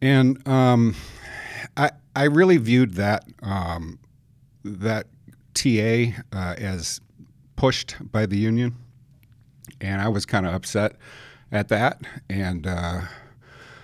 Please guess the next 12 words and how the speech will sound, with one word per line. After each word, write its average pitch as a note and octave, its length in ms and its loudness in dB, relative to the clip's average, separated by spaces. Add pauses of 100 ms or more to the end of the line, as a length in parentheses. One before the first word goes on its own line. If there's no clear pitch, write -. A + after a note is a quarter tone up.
(260)
I'm G2 120 -4
kind G#2+ 200 2
of F2+ 160 -4
the F2+ 60 -6
philosophy G2 640 -2
that, F2 400 -6
um, E2 460 -6
there G2 100 -6
shouldn't F#2+ 260 -4
be G2+ 120 0
any F2+ 160 -2
pushes, - 640 -4